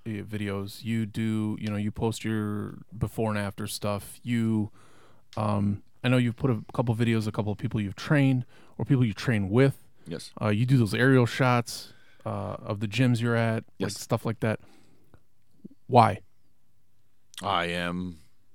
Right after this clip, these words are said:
Speaker 1: Proud of it?
Speaker 2: Very, yes.
Speaker 1: Um,
Speaker 2: Very.
Speaker 1: do, do other, do you, do you find, so say you post something on Instagram, uh, I don't even know what this means, but do you,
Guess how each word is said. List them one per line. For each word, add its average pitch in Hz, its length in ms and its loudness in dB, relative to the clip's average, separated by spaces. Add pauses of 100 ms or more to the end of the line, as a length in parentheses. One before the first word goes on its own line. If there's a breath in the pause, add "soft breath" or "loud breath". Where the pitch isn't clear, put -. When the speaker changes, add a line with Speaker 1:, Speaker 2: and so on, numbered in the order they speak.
(480)
Speaker 1:
Proud 123 240 2
of 160 100 2
it? 196 140 0 (320)
Speaker 2:
Very, 98 380 0 (260)
yes. - 320 -4 (460)
Speaker 1:
Um, 98 420 0 (340)
Speaker 2:
Very. 104 280 6
Speaker 1:
do, 120 140 4
do 131 260 2
other, 135 220 4 (100)
do 131 80 -2
you, 123 260 0
do 123 80 0
you 135 80 2
find, 156 380 4
so 170 300 4
say - 160 2
you 190 100 8
post - 240 0
something 143 260 2
on 139 60 4
Instagram, 113 420 -2 (680 soft breath)
uh, 107 400 2 (680)
I - 60 -16
don't 113 80 -6
even 101 140 -4
know 107 260 -2
what 110 200 -6
this 104 180 -8
means, 117 280 0
but - 240 -6
do 120 80 -2
you, 123 140 -2